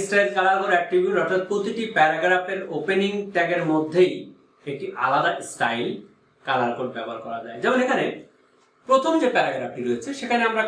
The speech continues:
কালার, তারপরে কোলন দিয়ে হ্যাশ ব্যবহার করেছি। এরপরে রেড, আর এর এখানে এফ এফ, অর্থাৎ হচ্ছে আর এর ফুল রেঞ্জ। তারপরে জি, গ্রিনের ক্ষেত্রেও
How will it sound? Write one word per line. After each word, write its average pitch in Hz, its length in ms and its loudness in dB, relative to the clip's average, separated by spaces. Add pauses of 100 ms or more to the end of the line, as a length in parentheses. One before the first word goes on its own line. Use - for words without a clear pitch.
কালার, 190 300 4 (760)
তারপরে 165 360 2
কোলন 190 180 6 (100)
দিয়ে 202 160 2 (500)
হ্যাশ 180 200 2 (120)
ব্যবহার 185 300 2
করেছি। 208 280 -2 (1400)
এরপরে 240 260 2 (260)
রেড, 214 260 2 (360)
আর 190 140 4
এর 233 160 0
এখানে 180 240 0 (200)
এফ 185 120 0 (140)
এফ, 180 120 0 (1000)
অর্থাৎ 151 320 -2
হচ্ছে 180 260 2
আর 151 140 0
এর 165 140 -2
ফুল 170 180 -4 (120)
রেঞ্জ। 156 180 0 (1200)
তারপরে 196 400 4 (1080)
জি, 185 120 0 (220)
গ্রিনের 190 320 2 (140)
ক্ষেত্রেও 185 340 2